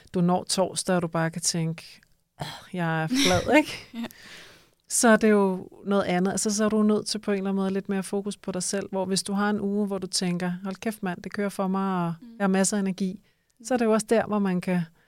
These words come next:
Speaker 1: give lidt mere, og måske også har lyst til det, og det er lidt mere naturligt bare at gå på kompromis med nogle ting, fordi energien er der bare, ikke?
Speaker 2: Jo.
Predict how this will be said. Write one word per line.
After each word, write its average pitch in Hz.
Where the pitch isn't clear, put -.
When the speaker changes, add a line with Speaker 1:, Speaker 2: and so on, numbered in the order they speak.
Speaker 1:
give 262
lidt 220
mere, 175
og 180
måske 185
også 202
har 208
lyst 254
til 185
det, 160
og 170
det 185
er 190
lidt 220
mere 220
naturligt 285
bare 175
at 170
gå 165
på 160
kompromis 160
med 156
nogle 151
ting, -
fordi 180
energien 196
er 180
der 196
bare, 170
ikke? 254
Speaker 2:
Jo. 226